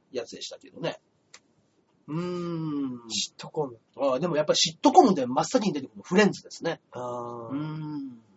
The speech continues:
Speaker 1: シチュエーションコメディの役なんですかね、もしかしたら。
Speaker 2: あー、はいはいはい。
Speaker 1: シチュエーションの、
Speaker 2: うん、はあ、
Speaker 1: と、コメディの
Speaker 2: はあ、はあ、はあ、は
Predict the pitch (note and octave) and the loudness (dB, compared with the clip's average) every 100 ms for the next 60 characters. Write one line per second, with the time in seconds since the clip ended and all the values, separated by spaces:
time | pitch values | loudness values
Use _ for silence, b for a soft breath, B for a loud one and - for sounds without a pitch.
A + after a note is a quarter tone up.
0 | _ - - - B3+ C4+ C4+ C4 B3+ - | _ -6 0 6 12 12 12 10 10 10
1 | C4+ B3 F3 D#3+ C#3 C3 C#3 D#3 G#3 D3 | 12 12 10 4 4 4 4 6 6 6
2 | A#2 C#3 E3+ D3 - B2+ - A2 _ - | 2 2 4 4 0 -8 -10 -14 _ 0
3 | D3+ D#3+ D#3+ D#3 C#3+ C#3+ C3 C3 A#2+ A2+ | 4 6 4 2 0 -2 -2 -4 -6 -4
4 | D3 - - - - - F3+ F#3 F3 E3 | -2 -2 -8 -12 -8 6 10 12 12 10
5 | E3+ D#3+ D#3 D3 C#3 - G#3 D4+ C#4+ - | 4 6 4 4 0 4 6 6 6 8
6 | C#4 A#3+ F3+ - G3+ F#3+ D3 C3+ B2+ A#2+ | 10 12 10 8 10 10 10 6 2 0
7 | A2+ G2 - D#3 C3+ | 0 -2 -4 -6 -10